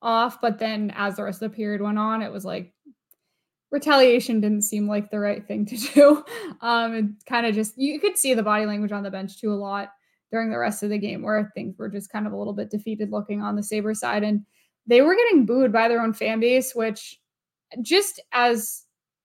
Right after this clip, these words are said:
a person who likes watching hockey, I, I, I don't like when fan bases boo their own teams. Um, and I don't feel like it, it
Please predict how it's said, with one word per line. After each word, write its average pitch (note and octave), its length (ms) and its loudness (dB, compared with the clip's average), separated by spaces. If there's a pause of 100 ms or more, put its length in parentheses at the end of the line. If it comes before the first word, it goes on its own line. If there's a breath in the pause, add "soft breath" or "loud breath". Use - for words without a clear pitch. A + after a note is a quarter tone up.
(100)
a A#3+ 60 -6
person A3+ 460 -2
who G#3+ 280 0
likes G3+ 320 -6
watching G#3+ 340 -4
hockey, G#3+ 340 -4
I, G#3+ 300 -2 (180)
I, - 160 -20 (220)
I C4+ 120 0
don't A#3 360 0
like A3 280 0
when G#3+ 200 -4
fan G#3 240 -6
bases G#3 280 -6
boo G3+ 220 -8
their G#3 160 -6
own G#3 200 -6
teams. A#3 640 -4
Um, G#3 680 2 (600)
and A3+ 680 2 (280)
I A#3 100 0
don't A3 200 0
feel A#3 160 0
like A#3 220 0
it, G#3+ 280 0 (300)
it G#3 200 -2